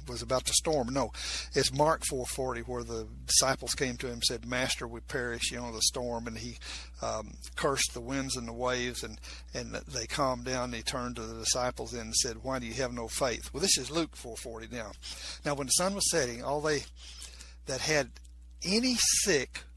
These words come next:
with different diseases brought them to Jesus.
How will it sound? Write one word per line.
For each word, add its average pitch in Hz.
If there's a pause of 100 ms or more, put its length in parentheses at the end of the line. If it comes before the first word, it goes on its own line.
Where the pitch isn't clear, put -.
(160)
with 147
different 185
diseases 147 (300)
brought 165
them 160
to 170
Jesus. -